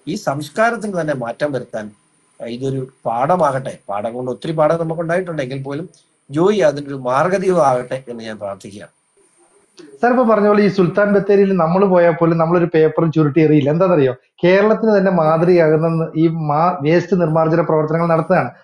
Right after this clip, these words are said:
Speaker 2: മാതൃകാ പ്രവർത്തനങ്ങൾ നടത്തുന്ന ഒരു മുനിസിപ്പാലിറ്റി കൂടിയാണ്. അതുകൊണ്ട് തന്നെ അത്തരത്തിലുള്ള പ്രവർത്തനങ്ങളെ അറ്റ്ലീസ്റ്റ് വയനാട് ജില്ലയിലെങ്കിലും മറ്റ്, ഏ, കോർപ്പറേഷനോ മുനിസിപ്പാലിറ്റിക്കോ ഒന്നും, ആ, മാതൃകയാക്കാൻ കഴിയുന്നില്ല, അല്ലെങ്കിൽ മലബാറിലെങ്കിലും മാതൃകയാക്കാൻ കഴിയുന്നില്ല. അപ്പൊ എവിടെയാണ് പ്രശ്നം?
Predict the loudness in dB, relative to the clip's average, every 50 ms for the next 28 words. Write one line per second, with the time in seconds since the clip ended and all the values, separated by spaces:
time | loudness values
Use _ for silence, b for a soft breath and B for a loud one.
0 | b b -2 0 0 0 2 2 4 4 4 4 2 0 -2 0 0 0 2 2
1 | 0 0 0 2 0 0 0 0 0 0 0 0 -2 -4 B B B B B 2
2 | 4 4 4 2 0 0 0 2 2 2 2 2 2 2 2 4 4 4 4 4
3 | 4 4 2 0 -2 -6 B B B B B -2 0 2 2 4 2 2 2 2
4 | 2 0 0 -2 -2 -4 -4 -4 -6 -4 -2 0 0 0 2 2 2 2 2 2
5 | 2 2 2 2 2 0 0 2 2 0 0 -2 -6 _ _ _ -6 -6 -2 0
6 | 0 0 2 2 0 0 2 2 2 2 2 2 2 2 2 2 2 2 2 2
7 | 2 2 2 2 2 0 0 -2 -2 0 0 0 -2 -4 B B B B B 2
8 | 4 4 4 2 2 0 2 2 2 0 2 2 0 0 0 0 0 0 2 2
9 | 2 2 0 0 2 2 2 2 2 0 -2 -4 -6 _ _ _ _ -2 0 2
10 | 2 4 4 4 4 4 2 0 0 0 0 2 4 4 4 4 4 4 2 2
11 | 4 4 4 4 4 4 4 4 4 4 4 2 2 2 2 2 2 2 2 2
12 | 2 2 2 2 2 2 2 2 2 2 2 2 4 4 4 4 2 2 2 2
13 | 2 2 2 2 2 2 2 4 4 4 4 4 4 4 4 2 2 0 0 -2
14 | 0 0 -2 -2